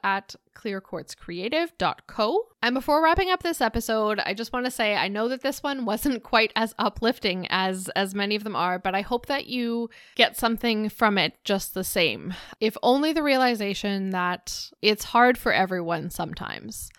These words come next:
And that applies to me too. You might be tempted if you're kind of <laughs> feeling like me, like you're in that low part, you're in that dip, to skip this kind of reflection, but don't. Don't do that.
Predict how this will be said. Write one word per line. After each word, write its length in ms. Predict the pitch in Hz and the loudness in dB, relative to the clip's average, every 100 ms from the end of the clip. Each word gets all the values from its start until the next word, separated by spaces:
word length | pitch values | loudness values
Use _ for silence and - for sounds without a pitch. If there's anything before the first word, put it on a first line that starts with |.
| - - | -18 -6
And 300 | 220 240 226 | -4 -2 -4
that 180 | - 220 | 2 2
applies 460 | 247 - 277 285 - | 2 2 2 2 -2
to 100 | - | -6
me 140 | 285 | -4
too. 320 | 285 240 - 175 175 - | -2 -2 -4 -10 -16 -4
You 160 | 220 | 0
might 260 | 247 254 277 | 4 4 6
be 100 | - | 4
tempted 680 | 349 311 294 294 285 247 - - - | 6 2 4 4 4 2 -8 -10 -2
if 260 | 214 - | -2 0
you're 520 | 214 208 202 196 185 - | -2 0 2 2 -2 -6
kind 220 | - 247 277 | 0 2 4
of 60 | |
<laughs> 0 | |
feeling 300 | 294 277 262 | 4 4 2
like 260 | 285 247 247 | 2 2 2
me, 420 | 226 220 220 214 214 | 2 2 2 2 2
like 240 | 147 190 196 | 0 -4 -6
you're 80 | |
in 200 | 185 226 | -4 -2
that 200 | 247 233 | -2 -4
low 200 | 220 214 | -2 -2
part, 220 | 214 208 160 | -2 -2 -2
you're 120 | 180 | -2
in 100 | 208 | -2
that 200 | 220 220 | -4 -2
dip, 240 | 175 175 - - _ _ | -6 -6 -16 -20 _ _
to 400 | 262 254 247 240 | -4 -2 -4 -6
skip 560 | - - - 254 262 - | -6 -8 -2 0 0 0
this 240 | 269 269 | 0 -2
kind 360 | - 233 214 220 | -2 -2 -2 -2
of 200 | 214 - | -4 -2
reflection, 640 | 202 - 185 - - 294 339 415 - | -4 -2 -4 -4 -4 -4 -4 -8 -6
but 200 | 294 285 - _ _ _ _ _ | -2 -2 -4 _ _ _ _ _
don't. 440 | 320 233 - - - _ _ | -4 -4 -4 -20 -20 _ _
Don't 160 | 285 277 | -6 -4
do 120 | 254 | -2
that. 240 | 165 - | 0 -2